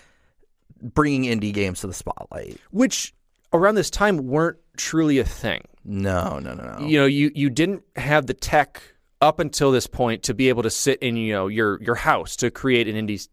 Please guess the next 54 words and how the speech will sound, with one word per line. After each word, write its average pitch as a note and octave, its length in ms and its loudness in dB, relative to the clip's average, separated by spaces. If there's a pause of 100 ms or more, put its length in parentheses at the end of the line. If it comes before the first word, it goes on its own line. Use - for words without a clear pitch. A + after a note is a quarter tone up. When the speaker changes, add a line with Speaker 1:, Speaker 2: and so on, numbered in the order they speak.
(160)
Speaker 2:
title F3+ 400 4
Speaker 1:
Mm-hmm. A#2 280 -8
Speaker 2:
that E3 220 0
could G#3 280 0
reach D3+ 220 0
a C3+ 40 0
mass A#2 300 2
audience. A#2+ 500 0
Speaker 1:
Yeah, A#2 220 2
before F3 340 0
that, E3 100 4
it C3 60 2
was A2+ 80 0
just - 180 -4
Tetris. - 480 -6 (420)
And B2 120 4
then C3 100 4
Speaker 2:
<laughs> - 0 -
It C#3 40 6
was D3 100 4
Speaker 1:
afterwards E3 400 4 (160)
Speaker 2:
it C3+ 60 2
was B2+ 180 0
just - 440 2
Tetris, E3+ 440 2 (280)
Speaker 1:
<laughs> - 180 0
Speaker 2:
and A#2 120 0
then B2 80 4
everything D3+ 320 2
else C3 140 2
came A#2 240 0
later. G2 220 2
Speaker 1:
<laughs> D3+ 60 4
Yeah, F3 180 4 (180)
yeah, D#3 380 2
Tetris C3+ 500 -2
was A2+ 120 -2
that A2 180 0
first, A2 300 -2
like, G2 200 -2 (300)
indie G2+ 260 -4
game, F#2+ 220 -2
and G#2+ 60 -2
everyone A2 280 2
else G2+ 160 0
was G2 100 -8
like, G2+ 180 0 (1080)
"Well, A#3 140 6
we C4 80 0
can't C4 220 0
beat A#3 220 0
that." D#3 420 2
Speaker 2:
<laughs> - 80 2
Speaker 1:
Next. - 400 0